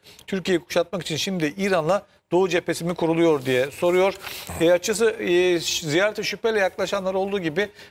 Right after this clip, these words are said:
aynı zamanda ya işte artık bu askeri müdahaleler bir çözüm getirmiyor. Hani bu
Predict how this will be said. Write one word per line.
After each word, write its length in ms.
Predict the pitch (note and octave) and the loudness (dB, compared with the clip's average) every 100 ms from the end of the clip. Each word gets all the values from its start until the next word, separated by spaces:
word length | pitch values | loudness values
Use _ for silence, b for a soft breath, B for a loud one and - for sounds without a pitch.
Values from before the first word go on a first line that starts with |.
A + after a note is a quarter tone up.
| - | -2
aynı 200 | F#3+ G3 | -2 0
zamanda 420 | F3 F#3 F#3 F#3 | -2 0 0 0
ya 200 | F#3+ F3+ | 0 0
işte 220 | E3+ - | 0 0
artık 260 | F#3 E3+ - | 0 -2 -2
bu 120 | F3 | 0
askeri 500 | D#3+ - F#3+ F3+ F#3 F#3 | 0 -2 -2 0 0 -2
müdahaleler 680 | E3 F3 E3+ E3+ E3 F3+ | 0 2 2 2 0 -2
bir 60 | E3+ | -4
çözüm 300 | F3 E3+ F3 | -2 -2 -2
getirmiyor. 480 | E3 A3 F#3 C3+ D3+ | -2 -2 0 0 2
Hani 200 | D3+ D#3 | 0 2
bu 140 | D#3+ | 0